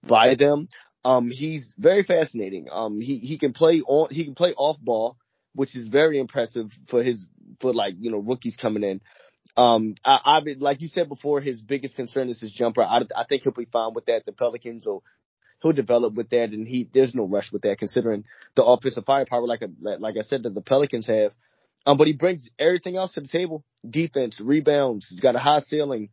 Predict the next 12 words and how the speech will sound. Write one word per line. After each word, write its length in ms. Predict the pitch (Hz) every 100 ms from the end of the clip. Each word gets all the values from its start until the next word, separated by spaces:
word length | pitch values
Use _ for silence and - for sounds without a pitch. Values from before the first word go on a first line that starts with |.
| _ _ _ _ -
and, 420 | 139 135 123 113 -
like, 140 | 92 -
what, 160 | 90 -
six 400 | - - 165 -
six, 460 | - 180 - - - _ _ -
but 160 | 143
he 80 | 143
can 140 | 135 127
defend, 500 | 113 147 180 165 120
like, 180 | 117 110
multiple 380 | 143 160 160
positions. 560 | 139 123 180 - 82 -